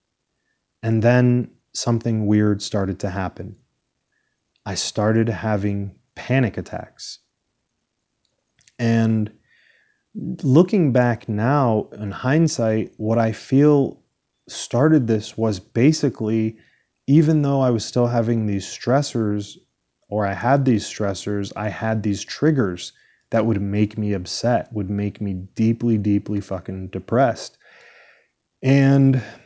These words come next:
so here I am with these, with these ish-, with these,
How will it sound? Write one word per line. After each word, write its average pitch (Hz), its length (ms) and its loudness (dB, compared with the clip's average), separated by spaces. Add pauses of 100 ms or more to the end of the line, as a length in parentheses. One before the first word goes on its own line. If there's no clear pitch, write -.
(360)
so 131 560 2
here 170 260 6
I 170 120 8
am 127 260 4
with 120 160 0
these, 110 580 2
with 110 200 -2
these 107 360 0
ish-, 156 280 2 (120)
with 113 200 -2
these, 104 400 -2